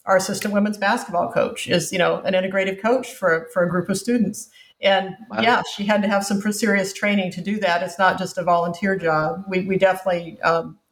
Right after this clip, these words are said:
Speaker 1: train folks to do it, but there's a lot of people who can do it well when it's not seen only as academic advising. So we've built it into the kind of fabric of a lot of people's tasks here.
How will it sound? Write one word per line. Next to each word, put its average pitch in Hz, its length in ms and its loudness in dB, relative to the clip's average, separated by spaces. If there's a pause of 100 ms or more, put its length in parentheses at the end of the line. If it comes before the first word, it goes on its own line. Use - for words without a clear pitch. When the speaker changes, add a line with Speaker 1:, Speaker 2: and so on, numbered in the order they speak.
(320)
Speaker 1:
train 214 300 -2
folks 175 320 -2
to - 100 -10
do 208 240 0
it, 170 280 0 (380)
but 214 320 0
there's 220 160 0
a 208 40 -4
lot 208 240 2
of 208 100 -6
people 208 260 0
who 196 160 2
can 196 160 -2
do 185 180 4
it - 80 -2
well 190 380 2
when 180 140 2
it's 180 240 -2
not 180 380 0
seen 180 360 0 (160)
only 190 460 2
as 170 260 2
academic 165 520 -2
advising. 165 680 -4
So 180 520 -2
we've 220 200 0
built 220 220 0
it 226 100 -2
into 185 220 2
the 175 120 -2
kind 185 180 0
of 170 120 -2
fabric 170 500 0
of 165 220 2
a 175 120 -4
lot 170 160 4
of - 80 -6
people's - 400 -16 (100)
tasks - 480 -10
here. - 220 -20